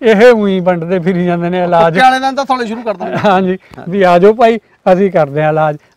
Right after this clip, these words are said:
Speaker 1: ਔਰ ਲੋਕ ਵੀ ਮਗਰ ਲੱਗ ਜਾਂਦੇ ਨੇ। ਦੇਖੋ
Speaker 2: ਬਿਲਕੁਲ, ਸਾਡੀ ਤਾਂ ਦਿਮਾਗ ਹੀ ਇੰਨਾ ਕਹਿੰਦਾ ਜੀ।
Speaker 1: ਹਾਂ,
Speaker 2: ਅਸੀਂ
Speaker 1: ਬਸ ਇੱਥੇ ਇੱਕ
Speaker 2: ਪ੍ਰੈਕਟੀਕਲ ਵਾਲੇ ਪਾਸੇ ਤਾਂ ਉਹੀ ਗੱਲ ਆ ਵੀ ਜਿਹੜੇ ਬਾਬੇ ਨਾਨਕ ਦੀ ਅਸਲੀ ਸੋਚ ਤੀ ਨਾ, ਉਹ ਤਾਂ
Speaker 1: ਹਾਂ।
Speaker 2: ਅਸੀਂ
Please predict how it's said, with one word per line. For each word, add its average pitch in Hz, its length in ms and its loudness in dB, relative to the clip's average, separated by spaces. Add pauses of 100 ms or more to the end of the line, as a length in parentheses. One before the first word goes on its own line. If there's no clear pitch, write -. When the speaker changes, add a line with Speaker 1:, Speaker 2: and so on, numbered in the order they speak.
Speaker 1:
ਔਰ 214 60 4
ਲੋਕ 226 300 2
ਵੀ 233 160 -2
ਮਗਰ 240 280 -2
ਲੱਗ 240 180 -8
ਜਾਂਦੇ 240 360 -10
ਨੇ। 233 140 -14 (180)
ਦੇਖੋ 175 200 -8
Speaker 2:
ਬਿਲਕੁਲ, 180 280 -20
ਸਾਡੀ 160 600 -14
ਤਾਂ 185 200 -6
ਦਿਮਾਗ 151 520 -6
ਹੀ 202 100 -10
ਇੰਨਾ 165 260 -10
ਕਹਿੰਦਾ - 220 -20
ਜੀ। 302 80 -18
Speaker 1:
ਹਾਂ, 160 420 2
Speaker 2:
ਅਸੀਂ 180 120 -4
Speaker 1:
ਬਸ 196 140 -4
ਇੱਥੇ 254 140 0
ਇੱਕ 226 340 -4
Speaker 2:
ਪ੍ਰੈਕਟੀਕਲ 233 480 0
ਵਾਲੇ 202 240 -4
ਪਾਸੇ 180 280 -6
ਤਾਂ 202 100 -6
ਉਹੀ 196 160 -6
ਗੱਲ 175 140 -8
ਆ 180 40 -10
ਵੀ 202 100 -12
ਜਿਹੜੇ 214 180 -14
ਬਾਬੇ 170 280 -6
ਨਾਨਕ 160 260 -14
ਦੀ 165 120 -14
ਅਸਲੀ 185 220 -12
ਸੋਚ 139 360 -12
ਤੀ 151 100 -10
ਨਾ, 180 60 -8
ਉਹ 196 100 -8
ਤਾਂ 170 80 2
Speaker 1:
ਹਾਂ। 156 100 0
Speaker 2:
ਅਸੀਂ - 100 -10